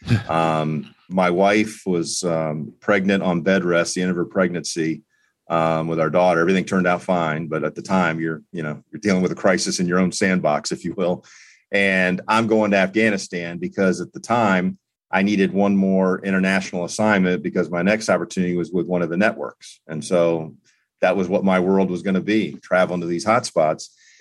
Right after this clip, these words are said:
Speaker 2: And right before I left, or shortly before I left, um,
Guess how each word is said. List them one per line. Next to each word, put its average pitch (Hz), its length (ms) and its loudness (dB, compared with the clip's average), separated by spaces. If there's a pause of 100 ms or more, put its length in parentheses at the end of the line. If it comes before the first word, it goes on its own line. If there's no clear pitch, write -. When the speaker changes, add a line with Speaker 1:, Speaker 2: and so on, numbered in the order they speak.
(240)
Speaker 2:
And 95 160 4
right 117 180 4
before 113 360 4
I 101 120 6
left, 101 360 2
or 82 80 -12
shortly 95 380 -4
before 82 380 -4
I 80 60 -2
left, 80 460 -2
um, 85 340 -6